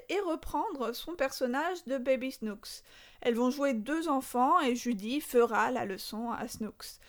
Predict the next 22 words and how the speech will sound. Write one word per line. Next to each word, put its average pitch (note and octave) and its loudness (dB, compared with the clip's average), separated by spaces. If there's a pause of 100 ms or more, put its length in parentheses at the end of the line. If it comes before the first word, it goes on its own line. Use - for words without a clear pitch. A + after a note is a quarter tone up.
(220)
Alors A3 2
c'est C4 0
un B3+ 2
numéro C#4+ 6
que D4 -4
j'ai A3+ 2
re-regardé C#4 2
ce C4+ -6
matin B3+ 2
en A3+ 0
préparant A3+ -2
le, G#3 -2
l'émission, A#3+ 0 (280)
qui - -4
est A3 2
vraiment B3 4
très - -2
très C#4+ 4
très C#4+ 6
gênant, A#3+ 6
hein, B3+ 2 (460)
mais, B3 6